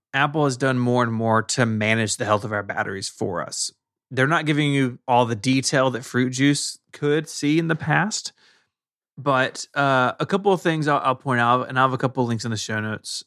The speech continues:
uh, about this. But starting, like, ten years ago, when they started sealing in batteries to the underside of MacBook Pros, people freaked out about it, but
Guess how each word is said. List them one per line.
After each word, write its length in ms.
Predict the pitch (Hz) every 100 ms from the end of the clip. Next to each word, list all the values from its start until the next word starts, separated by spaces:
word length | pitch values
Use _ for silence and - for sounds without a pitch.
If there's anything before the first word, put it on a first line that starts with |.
| -
uh, 260 | 110 107 107
about 380 | 110 110 110
this. 260 | 98 95 -
But 340 | - 123 - _ _ _ _ _
starting, 260 | - 254 269
like, 200 | 147 -
ten 260 | - 143
years 260 | 123 123 113
ago, 340 | 117 113 101 104
when 80 |
they 100 | 113
started 380 | 107 131 117 107
sealing 520 | - - 143 127 120
in 220 | 113 113 107
batteries 680 | 123 107 110 95 67 - -
to 100 | 120
the 120 | 117
underside 380 | 117 107 120 107
of 80 | 107
MacBook 340 | 107 - -
Pros, 420 | - 98 73 135 123
people 260 | 139 127
freaked 320 | - 151 120
out 180 | 120 110
about 240 | 101 98 107
it, 140 | -
but 160 | -